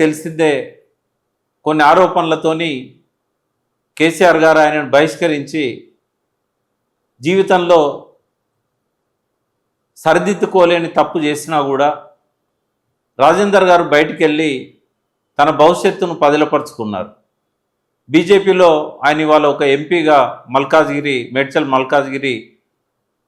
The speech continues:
నియోజకవర్గానికి ప్రాతినిధ్యం వహిస్తున్నారు. ఏంటిది ఆయనను అభినందించాల్సిన ముఖ్యమైన అంశం అంటే, నిన్న టీవీ నైన్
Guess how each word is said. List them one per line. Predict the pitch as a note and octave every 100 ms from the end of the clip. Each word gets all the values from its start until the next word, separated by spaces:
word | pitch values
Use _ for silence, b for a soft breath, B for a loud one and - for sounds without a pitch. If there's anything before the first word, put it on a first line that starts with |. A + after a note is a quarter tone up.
| _
నియోజకవర్గానికి | C#3 E3+ F3 F3 D3 C3+ C#3 C#3+ D3+ B2+ G#2+ - _ _ -
ప్రాతినిధ్యం | C3 C3 C#3 A#2+ B2
వహిస్తున్నారు. | A2 G#2+ G#2+ G#2 G2 F2 - _ _ _ _ _ _ _ _ -
ఏంటిది | D3+ G#3+ A3 G#3
ఆయనను | E3+ E3 D3
అభినందించాల్సిన | C#3+ F#3+ F3 E3+ D#3+ E3 C#3+ D#3 C#3+
ముఖ్యమైన | C#3+ D#3 D3+ D3 C3
అంశం | B2+ D3 B2+
అంటే, | A#2+ G#2+ B2 D3 _ _ _ _ _ _ _ _ _ _ _ _ _ _ _ _ _ _ _ _ _ _ _ _ _ _ _ _ _ _ _ C3+
నిన్న | E3 G3+ G#3+ D#3 C#3 - - _ _ _ _ _ _ _ _ _ _ _ _ _ _ _ _ -
టీవీ | F#3 F#3+ F#3
నైన్ | F3